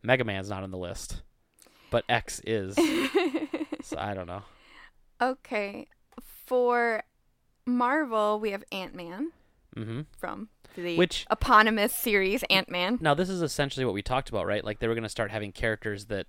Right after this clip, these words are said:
Speaker 1: pertained to the movies that were coming out and popular as
Speaker 2: Yes.
Speaker 1: opposed to the characters that we all love. But anyway, okay, so Ant-Man.
Speaker 2: Captain America,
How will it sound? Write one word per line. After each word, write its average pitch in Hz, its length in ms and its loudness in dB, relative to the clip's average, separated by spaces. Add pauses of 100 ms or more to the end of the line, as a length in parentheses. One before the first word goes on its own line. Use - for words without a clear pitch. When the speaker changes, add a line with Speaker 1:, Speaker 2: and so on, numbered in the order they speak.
(100)
Speaker 1:
pertained 104 500 -6
to - 100 -8
the 101 100 -6
movies 117 440 -4
that 139 100 -2
were 143 120 -4
coming 143 240 -6
out 139 100 -2
and 143 80 -10
popular 143 400 0
as 117 140 0
Speaker 2:
Yes. 107 80 -8
Speaker 1:
opposed 107 320 -2
to 107 160 -4
the 98 100 -8
characters 101 400 -4
that 85 140 -8
we 98 80 -6
all 87 160 -4
love. 87 200 -6
But 143 120 0
anyway, 131 220 0
okay, 95 160 -10
so - 140 -14
Ant-Man. 104 420 -8 (220)
Speaker 2:
Captain 302 380 -8
America, 277 760 -2